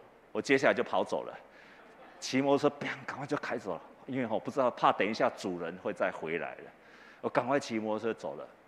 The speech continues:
骑到第一个红绿灯停下来的时候，你知道吗？圣灵马上在我心中提醒了：“你为什么要逃走？你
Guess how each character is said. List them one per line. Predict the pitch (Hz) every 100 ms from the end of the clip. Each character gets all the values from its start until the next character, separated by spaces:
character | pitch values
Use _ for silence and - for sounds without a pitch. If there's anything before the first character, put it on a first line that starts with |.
| _ - - - _
骑 | - 135
到 | 143
第 | 139 139
一 |
个 | 123
红 | 107 107
绿 | 117
灯 | 110 107
停 | - 92
下 | 98 92
来 | 80
的 | 78
时 | - 82
候， | - 87 - _
你 | 85
知 | 90
道 | 107
吗？ | 98 92 78 - - - _
圣 | - - 160 113
灵 | 95
马 | 98 80
上 | - 113 92
在 | 107 90
我 | 76
心 | - 90 87
中 | 85 82 82 - - _ _ _ _ _ -
提 | - 87
醒 | - - -
了 | - - - _ - - - -
：“你 | 101 95 101
为 | 175 175 123
什 | - -
么 | 85
要 | 101 87
逃 | - - -
走？ | - - - - - - _ _ _ _ _ _ _ _ _ _ _ -
你 | 107